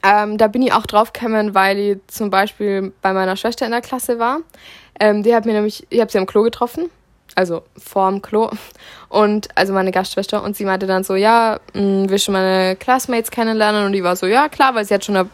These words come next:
bisschen was von denen erzählt. Ähm, und dann wollte ich natürlich mal die Gesichter dazu sehen.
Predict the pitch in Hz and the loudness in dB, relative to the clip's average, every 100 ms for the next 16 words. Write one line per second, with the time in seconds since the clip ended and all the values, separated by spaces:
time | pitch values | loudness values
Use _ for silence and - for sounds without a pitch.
0 | - 214 208 190 - 202 196 190 180 - | -6 -6 -4 -4 -2 0 2 2 2 0
1 | 226 233 254 - - - - - 196 196 | 4 4 4 -4 -20 -20 -8 2 2 2
2 | 185 190 180 185 185 180 185 190 185 180 | -2 0 2 2 2 -2 -4 -4 -2 -2
3 | 180 190 202 - 226 247 - - 294 302 | -4 -6 -6 -2 0 0 -2 -6 -2 -2